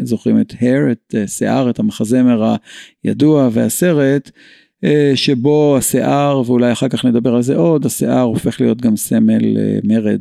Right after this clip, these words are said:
מרד נעורים, שבו לא מקצצים את ה-, לא מקצצים את ה-, את ה-, את השערות, כדי לבטא איזשהו... אה, איזשהו, אה, אה, סמל מסוים של מרד. אנחנו יודעים גם, אה,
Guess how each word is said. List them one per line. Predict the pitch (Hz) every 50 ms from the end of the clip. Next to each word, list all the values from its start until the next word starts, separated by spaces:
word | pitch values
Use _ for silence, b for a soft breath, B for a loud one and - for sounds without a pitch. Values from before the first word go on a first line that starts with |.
| 113 -
מרד | 101 107 107 113 107
נעורים, | 107 104 104 104 107 123 131 127 117 107 101 - B B B B B B B B B B
שבו | - - 143 131 131 127 127 123 123 120 120 117 113 110 110 107 110 110 110 107
לא | 110 110 110 110 117 139
מקצצים | 160 165 - 147 123 127 120 - - 123 120 113 110 107 110 110 110 113
את | 113 - -
ה-, | 123 117 113 113 113 117 - 127
לא | 123 135
מקצצים | 156 170 139 143 - - - - 135 123
את | 120 110 -
ה-, | 120 113 113 110 110 110 113 113 113 113 110 113 113
את | 113 - -
ה-, | 117 113 113 113
את | 113 -
השערות, | 117 - - 123 131 147 170 175 160 156 - - B B B B B B B B -
כדי | - 143 123 143 147 147 147 147 143
לבטא | 135 131 113 120 127 117 - - 131 127 123 123 -
איזשהו... | - 139 127 120 117 - - 131 120 117 117 113 110 110
אה, | 107 107 107 104 104 104 104 - 143
איזשהו, | 131 123 120 117 - - 139 123 113 110 107 107
אה, | 107 107 113 113 117 113 - - - 117 113 117 120 - 58 58 58 55 - 202 _ _ _ - - -
אה, | 107 101 101 104 104 107 120 123 127 117 - - 107
סמל | - - - - 170 165 151 139
מסוים | 127 117 110 - 123 117 123 131
של | 123 - 123
מרד. | 110 107 104 104 107 117 139 170 202 185 B B B B B B B B B B
אנחנו | - 147 156 131 160
יודעים | 156 143 131 156 156 156
גם, | 135 143 139 139 139 139 131 131 127 123
אה, | 117 117 110 107 110 104 101 101 104